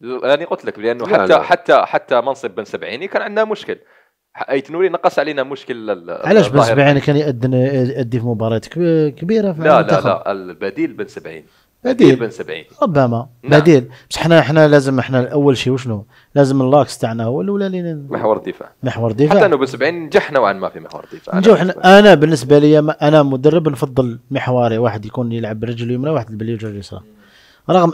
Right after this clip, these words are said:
Speaker 3: أني ما نفضلش بد-، ب-، جا-، رغم أني ما نفضلش بن سبعين في هذاك ال-، المنصب، لأنه كما قلت شفناه من قبل.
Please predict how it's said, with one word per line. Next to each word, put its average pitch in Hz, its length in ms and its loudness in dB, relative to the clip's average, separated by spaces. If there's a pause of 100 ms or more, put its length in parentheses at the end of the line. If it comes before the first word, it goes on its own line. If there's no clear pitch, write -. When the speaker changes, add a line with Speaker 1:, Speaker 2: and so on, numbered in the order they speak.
Speaker 3:
أني 175 160 4
ما 175 120 4
نفضلش 151 340 2
بد-، 151 200 -6
ب-، 139 600 6
جا-، 123 460 0
رغم 139 280 -2
أني 147 160 -2
ما 160 80 -2
نفضلش 139 340 -4
بن 147 100 -4
سبعين 139 300 -2
في 160 80 -4
هذاك 147 240 -4
ال-، 113 100 -6
المنصب، 104 480 -8
لأنه 139 300 -4
كما 135 240 -6
قلت 131 200 -6
شفناه 156 340 -2
من 123 140 -6
قبل. 208 260 -2